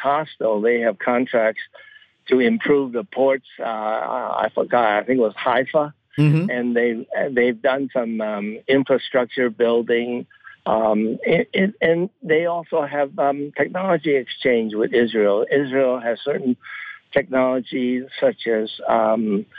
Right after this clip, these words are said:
Speaker 1: hydroponics and, and, and so, and desalination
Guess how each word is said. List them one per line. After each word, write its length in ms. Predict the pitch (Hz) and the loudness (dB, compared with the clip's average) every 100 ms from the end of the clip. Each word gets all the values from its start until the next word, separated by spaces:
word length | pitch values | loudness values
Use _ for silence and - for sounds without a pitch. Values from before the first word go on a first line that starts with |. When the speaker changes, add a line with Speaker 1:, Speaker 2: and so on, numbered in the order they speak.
| - | -6
Speaker 1:
hydroponics 880 | - 127 127 110 127 123 123 127 - 113 | 0 2 2 0 0 2 2 0 -4 -8
and, 360 | 101 104 104 | -6 -6 -6
and, 220 | - 104 | -6 -4
and 220 | - 113 - | -2 -2 0
so, 260 | 131 135 - | 0 0 0
and 300 | 113 110 107 - | 2 2 0 0
desalination 1000 | 113 - 131 120 120 117 117 120 131 | 0 2 2 2 -2 -2 -2 -2 -4